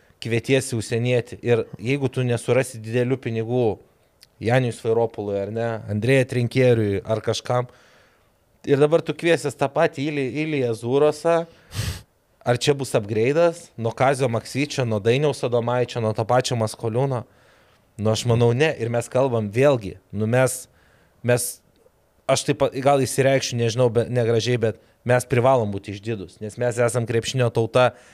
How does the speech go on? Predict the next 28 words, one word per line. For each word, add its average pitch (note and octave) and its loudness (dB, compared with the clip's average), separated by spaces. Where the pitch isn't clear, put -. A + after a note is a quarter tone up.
ir A2+ 4
apie A#2 0
kažkokius B2 0
tai A2+ 0
žaidėjų A2+ 0
naturalizacijas A2+ 0
ir A2 -8
visa G#2 -10
kita, A#2 -6
mes A2+ 0
net A#2 -2
negalim A#2 0
net A#2+ -4
pagalvot, G#2+ -2
nes G#2 -10
mes, A#2 0
sakau, A#2 0
mes A#2 -2
privalom A#2+ 2
būti A2+ -6
išdidūs G#2 -8
šitoj G2+ -8
vietoj. G#2+ -8
Ir, A2+ 4
ir, A#2 2
sakau, A2+ -2
treneris B2 0
užsienietis, A#2+ 0